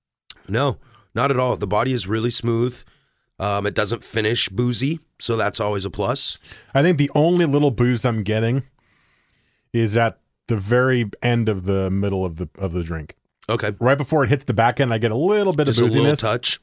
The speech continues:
Speaker 2: and then it goes to, to smooth at the end. And this is a really solid one. A lot of the times with stouts, and, and this is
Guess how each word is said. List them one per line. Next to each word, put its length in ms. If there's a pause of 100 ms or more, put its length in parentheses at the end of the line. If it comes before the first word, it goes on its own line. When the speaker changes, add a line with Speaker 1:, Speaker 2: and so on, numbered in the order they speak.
(140)
Speaker 2:
and 160
then 100
it 60
goes 280
to, 360
to 100
smooth 300
at 100
the 120
end. 200 (1000)
And 80
this 80
is 80
a 60
really 160
solid 280
one. 240 (560)
A 40
lot 140
of 60
the 60
times 240
with 100
stouts, 540 (520)
and, 160
and 200
this 140
is 140